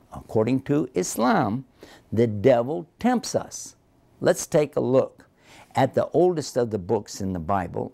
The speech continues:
according to some of the scholars, is the book of Job. We find Job is also in the Quran. In Arabic, his name is Ayub. Whether you're a Jew, a Christian, or a Muslim,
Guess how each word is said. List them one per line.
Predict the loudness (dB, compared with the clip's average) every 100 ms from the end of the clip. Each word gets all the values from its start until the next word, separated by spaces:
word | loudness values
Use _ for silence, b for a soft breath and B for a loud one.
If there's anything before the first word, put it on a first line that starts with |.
| -6
according | -4 0 0 0
to | -4
some | -4 -4
of | -4
the | -6
scholars, | -4 0 0 -2 -6
is | -8
the | -8
book | -8 -8
of | -10 -8
Job. | 2 2 2 -4 -16 _ b b
We | -2
find | 0 0 0 0
Job | 2 2
is | 0 -2
also | -2 -2 -2 -2 -2 -2 B B
in | 0 0
the |
Quran. | 0 -4 -2 -2 -2 -10 _ _
In | -4 -4
Arabic, | 2 2 2 -2
his | -4 -2
name | -2 0
is | -4 -6
Ayub. | -4 2 2 2 -2 -12 -16 _ _ b b b b
Whether | 0 2 2 0
you're | 0 -2
a | -2
Jew, | -4 -4 -2
a | -4
Christian, | -2 -4 -4 -6 -8
or | -2 0 0
a |
Muslim, | 0 -2 -4 -8 -10 -10